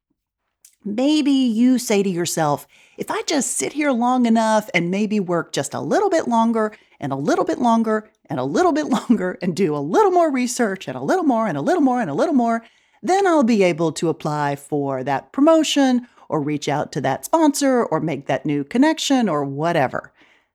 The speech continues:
Now, let me be really clear here and underscore that I'm not talking about appropriate preparation. Rather, I'm talking about over-preparation.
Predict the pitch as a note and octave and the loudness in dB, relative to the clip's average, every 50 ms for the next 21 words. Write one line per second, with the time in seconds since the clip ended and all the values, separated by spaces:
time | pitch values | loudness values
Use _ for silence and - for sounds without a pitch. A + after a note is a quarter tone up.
0 | _ _ - - D3+ D3+ D3 D3 E3 F#3 G3+ - A#3+ A#3+ A3 G#3+ G3 E3+ D#3 D#3 | _ _ -6 -4 -2 -2 -2 -2 0 0 0 0 0 0 0 0 -2 -2 -2 -2
1 | F3 F3 E3+ F3 F3 F3 - _ - F#3 F3+ F3 F3 D#3+ - - D3+ C#3+ C#3+ C#3 | 0 0 2 0 0 -2 -6 _ -2 0 0 0 0 -4 -2 -2 -2 -2 -2 -2
2 | - D3+ C#3+ - - E3 E3 F3 E3+ D#3+ - - - - D3 C3 B2 B2+ - _ | -4 -6 -6 -4 -2 0 0 2 0 0 -2 -6 -6 -4 -2 -2 -2 -4 -8 _
3 | _ _ _ _ _ _ _ _ - F3+ E3 D#3+ D#3 D#3+ D#3+ E3 F#3 G#3 A3 A#3 | _ _ _ _ _ _ _ _ -2 2 2 2 2 2 0 0 0 0 0 0
4 | C4 B3 - - - - A3 A3+ A#3+ - F#3+ F3+ F3 D3+ C3+ D3+ D3 C#3+ C#3+ - | -2 -4 -6 -8 -6 -2 -2 0 0 0 0 0 -2 -2 -2 0 0 0 0 -2
5 | - - - - - D#3+ C#3+ - D#3 D3 D3 - - - C#3 - - D3 D3+ D3 | -4 -12 -8 -2 0 0 0 0 -2 -4 -4 -6 -4 -6 -4 -2 0 0 0 2
6 | C3+ - - - - _ _ _ _ _ _ _ _ _ _ _ _ _ _ _ | 0 -2 -6 -10 -12 _ _ _ _ _ _ _ _ _ _ _ _ _ _ _
7 | _ - D3+ D3+ E3+ G#3 A#3 B3 A3+ G3 C#3+ C#3+ - - - _ _ _ _ _ | _ -14 -8 -2 0 2 4 6 6 4 4 0 -6 -8 -10 _ _ _ _ _
8 | _ _ _ - C#3 C3+ - - - - G3+ A3+ A#3+ - C4 A#3+ A#3 G3 F3 E3+ | _ _ _ -14 -14 -14 -12 -12 -4 0 0 0 0 0 0 0 0 -2 -2 -4
9 | E3 D#3+ D#3+ D#3 D3 - - _ _ _ _ _ _ - D#3 F3 F#3 F#3 E3 C#3+ | -2 0 0 0 -2 -2 -6 _ _ _ _ _ _ 2 4 6 6 6 4 2
10 | D3+ C#3 - - D#3 C3 - - C#3+ C3 B2+ C3 - - - D#3 D#3 D#3 | -4 -6 -4 -6 -6 -6 -4 -6 -8 -8 -6 -8 -8 -10 -10 -12 -14 -16